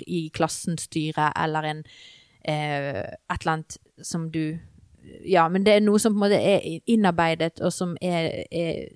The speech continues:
som er en viktig ting som du og din ektefelle har satt ned, at dette er en av våre viktigste ting. Vi har lyst til å prege hjemmet vårt med, prege ekteskapet vårt med, prege barna våre med, disse verdiene, sant? Det har vi snakket mye om i høst.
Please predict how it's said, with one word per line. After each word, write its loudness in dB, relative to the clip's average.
som -6
er 0
en -2
viktig -4
ting -4
som -10
du 4
og 2
din -6
ektefelle -4
har -4
satt 2
ned, 2
at -6
dette -6
er -2
en -6
av -4
våre -4
viktigste -6
ting. -4
Vi 0
har 4
lyst 0
til 0
å -10
prege 2
hjemmet 0
vårt -4
med, -6
prege -6
ekteskapet -6
vårt -8
med, -8
prege -6
barna 2
våre -6
med, -6
disse -2
verdiene, 2
sant? 0
Det 8
har 8
vi 4
snakket -2
mye -6
om -8
i -8
høst. -14